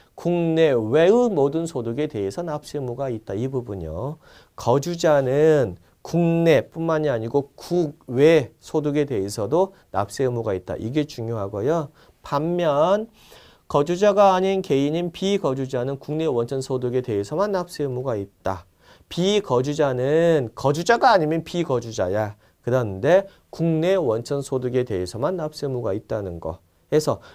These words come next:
거주자는 국내외까지, 그다음에 비거주자는 국내 원천 소득에 대해서만 거기 그렇게 가볍게 봐놓습니다.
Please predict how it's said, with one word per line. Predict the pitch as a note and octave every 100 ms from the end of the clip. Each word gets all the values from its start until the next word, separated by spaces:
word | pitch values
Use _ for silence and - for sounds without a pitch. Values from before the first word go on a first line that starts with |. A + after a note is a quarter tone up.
| _
거주자는 | - D3 D3+ D3 C#3 D#3+
국내외까지, | - D3+ C#3+ C3 C#3+ C3 F#2+ G2 E3+ F#3 - G2+ G2+ D#3+ F#3+ G3+ G3+ _
그다음에 | - A2 A2+
비거주자는 | G#2+ - D#3+ - A2+ A#2 A2+ G2 C#3+
국내 | D3+ A#2 G#2+ C#3
원천 | G3 B2+ G#2+ E3+
소득에 | G#3+ E3 F3+
대해서만 | E3+ C#3 B2+ A#2 A2 F#2 - _ _ -
거기 | B2 A2+ G#2
그렇게 | - A2+ -
가볍게 | - G2+ D3+ E3+
봐놓습니다. | F3 C3+ G#2 A#2 - C#3 C3 G2 F#2 C#3+ D3+